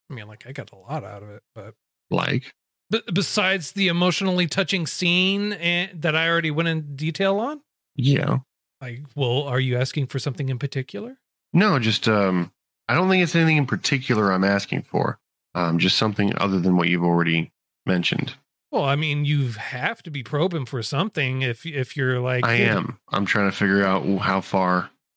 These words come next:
Speaker 2: down the line you're, you're okay going on the podcast with.
Speaker 1: Well, are we talking about the, I mean, like, dude, if, if anyone's,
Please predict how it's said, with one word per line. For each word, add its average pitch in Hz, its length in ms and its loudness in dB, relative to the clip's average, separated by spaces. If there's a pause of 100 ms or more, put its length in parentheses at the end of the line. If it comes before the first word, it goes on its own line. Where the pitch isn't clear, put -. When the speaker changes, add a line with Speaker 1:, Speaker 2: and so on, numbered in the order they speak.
(140)
Speaker 2:
down 98 220 2
the 98 80 4
line 95 320 2
you're, 87 200 2
you're 90 380 2 (600)
okay 92 520 0 (180)
going 95 200 2
on 82 60 -2
the 85 60 -4
podcast 90 520 -2
with. - 160 -2 (360)
Speaker 1:
Well, 180 140 0
are 143 140 0
we 151 120 0
talking 160 320 -2
about 156 200 0
the, 185 120 -2
I 214 140 -2
mean, 233 180 0
like, 202 220 0
dude, 202 260 2
if, 147 300 0
if 185 160 0
anyone's, 254 800 -2